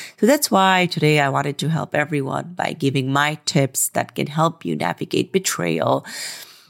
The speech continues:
in any type of relationship. Number one, of course, very important,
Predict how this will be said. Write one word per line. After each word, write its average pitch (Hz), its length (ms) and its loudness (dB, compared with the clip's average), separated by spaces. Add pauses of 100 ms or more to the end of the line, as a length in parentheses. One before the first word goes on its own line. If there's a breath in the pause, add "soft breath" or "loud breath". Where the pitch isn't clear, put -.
(200 loud breath)
in 226 160 6
any 143 520 0
type - 240 -2
of - 180 -4
relationship. - 680 -6
Number 208 280 4
one, 151 300 4
of 139 120 -8
course, 143 240 -6
very 151 240 -4
important, 147 560 -4